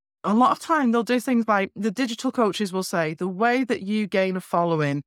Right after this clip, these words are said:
is to be in lots and lots of Facebook groups, add value to other people's posts,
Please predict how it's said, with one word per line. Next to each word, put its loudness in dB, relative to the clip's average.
is -2
to -6
be 0
in 0
lots 2
and 4
lots 2
of -6
Facebook -4
groups, -2
add 2
value 2
to -4
other -2
people's -4
posts, -4